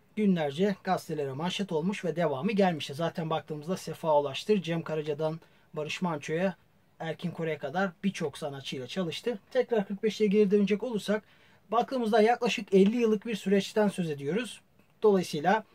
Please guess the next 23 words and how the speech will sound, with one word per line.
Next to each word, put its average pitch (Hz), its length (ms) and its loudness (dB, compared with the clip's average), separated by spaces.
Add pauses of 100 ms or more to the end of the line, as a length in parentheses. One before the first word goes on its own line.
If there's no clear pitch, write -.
(220)
plağın 160 300 2
orijinalleri 175 720 4
çoktan 185 420 2
tükendi. 175 600 -2
Belki 143 260 0
de 185 180 0
bazı 160 260 0
koleksiyoncuların 147 920 -6 (340)
o 170 260 0
tozlu 175 280 2
raflarında 160 580 -2
vardır. 240 440 6 (440)
Ee, 180 220 -4
bir 330 100 0
şekilde 196 640 2 (400)
bu 320 120 -4
plak, 208 340 4 (320)
e, 147 280 -8 (140)
Gersen 220 460 4
Records 185 420 0
var 147 180 -2
biliyorsunuz 160 540 -4
İspanya'da, 156 760 -4